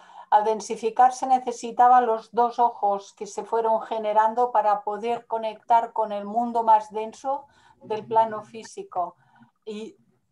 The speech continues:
la otra se fue quedando dentro porque es un sentido que, si lo desarrollamos, permite ver subplanos más sutiles, que eran los que había entonces, y por eso utilizaba ese tercer ojo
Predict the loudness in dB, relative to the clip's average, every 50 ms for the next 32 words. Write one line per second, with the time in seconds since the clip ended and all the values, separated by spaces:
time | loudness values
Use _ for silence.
0 | _ _ _ _ _ _ _ _ _ _ -8 -4 2 4 4 4 4 2 0 0
1 | 2 2 2 2 0 -8 -12 -8 -6 -6 -6 -4 -4 0 2 4 4 2 2 -2
2 | -6 -6 -6 -8 -10 -12 -12 -14 -14 -10 -10 -10 -10 -10 -6 -6 -6 -6 -6 -8
3 | -10 -10 -12 -14 -18 -16 -14 -14 -12 -12 -12 -12 -12 -12 -12 -12 -12 -10 -8 -6
4 | -6 -6 -6 -8 _ _ _ _ -20 _ -20 -20 -20 -20 _ _ _ -8 -4 -2
5 | 0 0 0 -2 -4 -8 -8 -10 -8 -6 -6 -6 -6 -8 -8 0 2 2 2 2
6 | 0 0 4 4 4 6 4 2 2 2 -2 _ -6 -4 -4 -4 -6 -6 -8 -8
7 | -6 -4 -4 -2 2 2 2 2 0 -6 -10 -10 -10 -6 2 4 4 4 4 2
8 | -6 -2 0 0 0 0 -2 -10 -12 -10 -8 -8 -4 -4 -4 -4 -4 -4 0 2
9 | 2 2 2 -2 -2 2 2 2 2 2 2 0 0 2 0 -2 -2 -2 -2 -6
10 | -10 -8 -10 -14 -10 -8 -6 -6 -6 -6 -4 -2 -2 -2 -4 -6 -12 -14 -12 -12
11 | -8 2 4 6 8 8 6 4 2 -6 -10 -10 -8 -8 -10 -10 -8 -8 -6 -2
12 | -2 -2 0 2 2 2 2 0